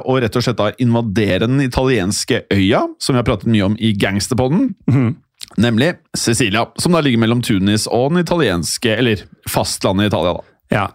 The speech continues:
Speaker 2: og som mange lyttere av denne podcasten sikkert vet, så var det fascistiske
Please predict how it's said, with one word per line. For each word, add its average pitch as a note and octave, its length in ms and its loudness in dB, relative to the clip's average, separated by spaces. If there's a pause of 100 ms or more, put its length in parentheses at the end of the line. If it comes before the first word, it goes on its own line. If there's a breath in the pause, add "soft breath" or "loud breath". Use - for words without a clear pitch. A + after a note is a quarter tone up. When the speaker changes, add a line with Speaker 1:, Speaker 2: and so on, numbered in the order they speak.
(160)
Speaker 2:
og C#3+ 240 2
som E3 140 2
mange C3+ 180 2
lyttere B2 380 0
av A#2 160 0
denne A#2 200 2
podcasten A#2 540 -2
sikkert C3+ 220 -2
vet, G#3 240 -2
så - 180 -2
var C3 160 0
det B2 100 0
fascistiske B2+ 520 -2